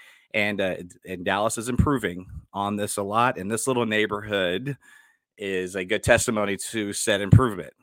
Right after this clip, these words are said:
It's really charming. It's really cool. And it's very sexy.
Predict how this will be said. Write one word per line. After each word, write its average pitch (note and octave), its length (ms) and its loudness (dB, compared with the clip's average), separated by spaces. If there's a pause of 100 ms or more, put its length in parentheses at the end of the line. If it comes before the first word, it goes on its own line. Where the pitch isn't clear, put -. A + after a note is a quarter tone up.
(120)
It's - 200 -10
really C#3 320 6
charming. G#2 600 0 (360)
It's F#2+ 160 -12
really G#2+ 300 0
cool. F2+ 420 -6 (160)
And B2 140 -2
it's - 80 -10
very G#2+ 520 0
sexy. - 580 -10